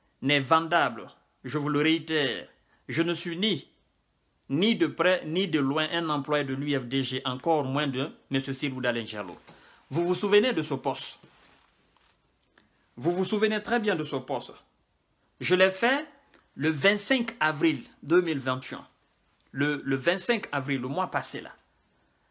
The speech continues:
Je l'ai fait, vous l'avez commenté, vous avez vu. J'ai fait le post sur ma page officielle, j'ai fait le, j'ai, j'ai,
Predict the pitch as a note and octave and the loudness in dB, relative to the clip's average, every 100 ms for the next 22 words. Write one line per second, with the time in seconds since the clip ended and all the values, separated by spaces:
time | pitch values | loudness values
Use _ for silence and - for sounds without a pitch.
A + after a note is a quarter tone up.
0 | _ C3 E3 D#3+ D#3 - A3 C4+ - _ | _ 0 4 4 2 0 -2 -2 -10 _
1 | _ _ _ _ _ - A#2 E3 E3 D#3+ | _ _ _ _ _ -12 -2 2 4 2
2 | E3 D#3+ E3 E3+ F#3 C#3 C3+ B2 A#2 C3+ | 0 0 0 0 -2 -2 -4 -6 -6 -6
3 | C3 - _ - _ _ _ _ _ _ | -8 -12 _ -20 _ _ _ _ _ _
4 | _ - B2+ D3+ G#3+ F#3+ D3 F#3+ E3+ D#3 | _ -6 0 0 2 0 0 0 -2 -2
5 | D3 C3+ C3 F3+ E3 B2+ - D3+ C#3+ C3+ | -4 -2 -2 0 0 -2 -6 -6 -6 -8
6 | - C#3 D#3 - _ - D3+ D3 G3+ G3 | -4 -4 -4 -12 _ -4 -2 0 0 -2
7 | C#3+ - D3 D3+ - D3 D3 C#3 | -2 -6 -2 0 -2 -4 -4 -4